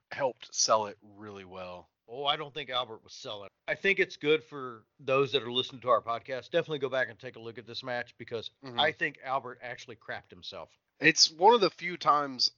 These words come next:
Speaker 1: he came alive during this match, 'cause he, he's a little flat later on when he needs to be more excited. So, yeah, maybe he j-,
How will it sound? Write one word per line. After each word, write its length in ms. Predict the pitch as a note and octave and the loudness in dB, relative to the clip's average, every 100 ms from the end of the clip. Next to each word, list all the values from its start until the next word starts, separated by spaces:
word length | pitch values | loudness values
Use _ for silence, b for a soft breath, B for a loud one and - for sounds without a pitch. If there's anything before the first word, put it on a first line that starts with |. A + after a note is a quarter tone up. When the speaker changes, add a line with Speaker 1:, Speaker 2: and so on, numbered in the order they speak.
| - | -16
Speaker 1:
he 180 | C3+ B2 | -14 -6
came 280 | - C3+ | 0 2
alive 420 | A#2+ G#2 G#2+ A#2 A#2+ | 4 4 4 2 -6
during 200 | C3+ C3+ | -8 -6
this 180 | C3+ | -8
match, 420 | C#3+ C#3+ C#3 - - | -6 -6 -6 -12 -14
'cause 400 | - G#2 G#2 - - _ | -16 -18 -18 -20 -20 _
he, 260 | _ C#3 C#3+ | _ -12 -6
he's 180 | C#3+ C3+ | -2 -2
a 60 | D3 | -2
little 280 | F#3 G3 | -4 -4
flat 540 | - - C3+ C3 C3+ - - | -8 -6 4 8 8 4 -8
later 400 | G#2+ A#2+ A#2 G#2+ | -12 -10 -8 -8
on 260 | A2 B2 A#2 | -8 -10 -10
when 100 | G#2+ | -12
he 100 | G2 | -12
needs 320 | G#2 A2+ - | -12 -10 -12
to 60 | B2 | -10
be 160 | C#3 | -8
more 240 | C#3+ D3+ D3+ | -6 -2 0
excited. 500 | - E3 D#3+ E3+ E3 - | 2 2 2 0 -4 -2
So, 340 | - C3 C3 B2 | 2 6 4 4
yeah, 280 | C3 C#3 C3 | 4 4 2
maybe 300 | G#2+ B2 C3+ C#3 | -10 -10 -8 -8
he 120 | |
j-, 120 | C#3 | -10